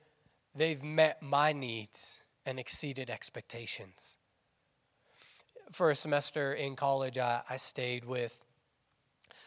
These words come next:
some people that I knew, and they, they rent out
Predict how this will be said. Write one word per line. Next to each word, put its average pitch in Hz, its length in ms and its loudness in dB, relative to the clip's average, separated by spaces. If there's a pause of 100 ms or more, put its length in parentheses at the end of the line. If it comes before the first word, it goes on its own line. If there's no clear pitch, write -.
(120)
some 175 180 -4
people 170 240 2
that 143 180 6
I 139 100 6
knew, 143 380 0
and 131 180 0
they, 139 240 2 (260)
they 160 140 4
rent 175 420 6
out 147 440 6